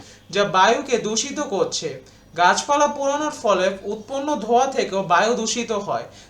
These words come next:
যেখানে সেখানে ময়লা আবর্জনা ফেলা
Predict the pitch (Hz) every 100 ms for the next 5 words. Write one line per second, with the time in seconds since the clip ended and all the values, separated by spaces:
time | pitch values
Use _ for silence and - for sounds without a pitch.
0 | - 175 196 277 294 294 254 262 196 180
1 | 180 208 240 233 247 247 262 262 254 196
2 | 170 156 196 208